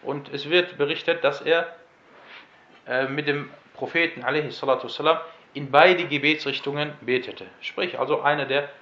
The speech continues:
früheren Sahaba. Er betete in Richtung, äh, in Richtung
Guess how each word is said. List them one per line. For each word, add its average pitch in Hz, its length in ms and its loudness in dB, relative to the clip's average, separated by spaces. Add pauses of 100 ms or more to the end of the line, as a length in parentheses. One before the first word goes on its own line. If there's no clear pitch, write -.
früheren 120 420 -4
Sahaba. 104 500 -2 (600)
Er 113 100 -6
betete 143 440 -6
in 139 140 -10
Richtung, 143 480 -6 (640)
äh, 120 320 0
in 135 80 -8
Richtung 139 480 -4